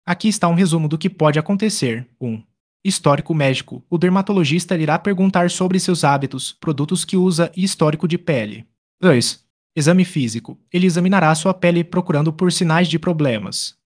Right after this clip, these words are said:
Três. Diagnóstico. Com base nas informações, o médico pode diagnosticar a causa da sua pele seca. Quatro. Recomendações.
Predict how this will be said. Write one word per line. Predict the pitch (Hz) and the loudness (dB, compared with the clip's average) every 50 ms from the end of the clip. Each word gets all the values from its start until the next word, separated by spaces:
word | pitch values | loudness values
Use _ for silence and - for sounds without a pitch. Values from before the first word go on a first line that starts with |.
| _ | _
Três. | - 208 180 139 120 - - - _ _ _ _ _ _ | 2 4 4 6 4 4 0 -4 _ _ _ _ _ _
Diagnóstico. | - 156 165 160 160 160 160 165 165 - - - - - 139 - _ _ | -2 0 0 0 2 2 2 2 0 0 -4 -10 -10 -12 -18 -18 _ _
Com | _ - 170 147 | _ -4 -2 0
base | 139 139 165 170 190 | 2 2 2 4 4
nas | 185 185 175 180 | 2 2 4 2
informações, | 190 - 202 185 185 180 - - 180 165 160 156 - - | 2 0 2 0 0 0 0 0 -2 -2 -2 -2 -4 -6
o | - 143 | -4 0
médico | 139 165 196 202 165 - 220 202 | 2 2 2 2 0 -2 -6 -6
pode | - - 220 190 208 | -2 -2 0 0 2
diagnosticar | 170 180 185 175 185 196 208 202 - 220 202 - 180 185 | 2 2 2 2 2 0 0 0 -2 -6 0 0 0 2
a | 190 185 | 2 0
causa | - 190 190 180 180 170 | 0 0 2 2 2 0
da | 175 165 | 0 -2
sua | - - 214 208 | 0 -2 -2 -2
pele | 208 202 208 220 196 | 0 0 0 0 0
seca. | - - - 139 117 - - - - - _ _ _ _ _ _ - | -2 -2 -2 -4 -4 -4 -8 -18 -20 -20 _ _ _ _ _ _ -2
Quatro. | - 160 143 - 113 110 - _ _ _ _ _ _ _ - | 0 0 0 0 -6 -18 -18 _ _ _ _ _ _ _ -6
Recomendações. | 190 196 - 226 202 180 185 185 - - - 160 139 127 127 - - | -4 -2 2 2 2 4 4 2 0 0 0 0 0 0 -4 -6 -8